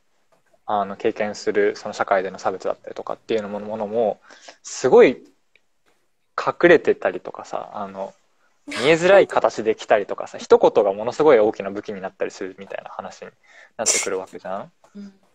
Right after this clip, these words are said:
Speaker 1: あの、っていう中で、やっぱりその、なんだろうな、ふ-、今の社会のその経済とか、そのメディアとかのあり方では、その、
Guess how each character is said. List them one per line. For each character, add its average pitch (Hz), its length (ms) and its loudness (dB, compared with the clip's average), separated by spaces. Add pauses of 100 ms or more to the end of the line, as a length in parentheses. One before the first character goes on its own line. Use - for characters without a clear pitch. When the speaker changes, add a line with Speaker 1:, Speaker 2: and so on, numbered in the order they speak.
Speaker 1:
あ 98 260 -6
の、 95 340 -12
っ - 540 -20
て 147 140 2
い 165 340 6
う 156 120 -6 (260)
中 147 320 4
で、 107 500 2
や 117 100 -6
っ - 40 -10
ぱ 196 140 6
り 139 60 4
そ 110 160 -4
の、 104 300 -6 (520)
な 147 80 -6
ん 131 60 -4
だ 110 60 0
ろ 101 80 -2
う - 20 -10
な、 101 120 -10
ふ-、 - 100 -18 (100)
今 202 200 2
の 135 80 0
社 - 140 -4
会 123 280 4
の 131 300 2
そ 117 100 -8
の 110 80 -8
経 131 200 4
済 104 160 4
と 101 120 -8
か、 151 480 4
そ - 140 -16
の 104 80 -12
メ 101 120 -6
デ 104 100 -4
ィ 101 60 2
ア 98 40 -4
と 107 120 -6
か 107 320 2
の 117 200 -4
あ 110 60 -2
り 131 80 -4
方 143 240 2
で 107 100 -2
は、 117 380 4 (500)
そ 113 140 -12
の、 101 480 -6